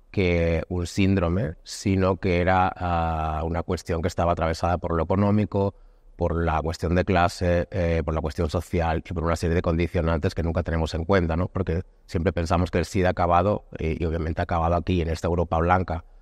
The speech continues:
pero en otros lugares el sida sigue siendo, eh, arrasando y sigue teniendo muchas más complicaciones que aquí, ¿no?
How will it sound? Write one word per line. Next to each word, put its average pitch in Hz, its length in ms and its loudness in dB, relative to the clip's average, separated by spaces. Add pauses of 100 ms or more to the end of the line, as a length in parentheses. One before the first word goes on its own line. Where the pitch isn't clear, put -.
(140)
pero 87 140 0
en 85 160 0
otros 85 340 -2
lugares 90 460 2
el 90 100 0
sida 87 240 0
sigue 90 260 0
siendo, 92 480 0 (360)
eh, 90 280 0
arrasando 85 600 0
y 82 40 -2
sigue 87 180 0
teniendo 85 260 -2
muchas 85 240 0
más 82 140 -4
complicaciones 80 580 0
que 82 80 -4
aquí, 80 240 2
¿no? - 160 -2